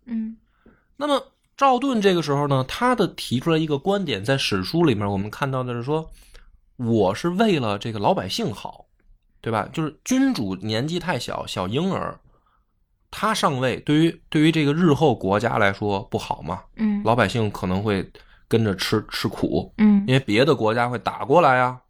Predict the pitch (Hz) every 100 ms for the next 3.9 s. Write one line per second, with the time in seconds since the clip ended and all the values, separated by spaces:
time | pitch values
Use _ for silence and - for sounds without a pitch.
0 | - - 123 113 - - _ - 180 196
1 | 202 196 214 - - 117 117 117 143 147
2 | 143 147 156 143 180 165 127 - - -
3 | _ _ 131 139 135 143 196 220 208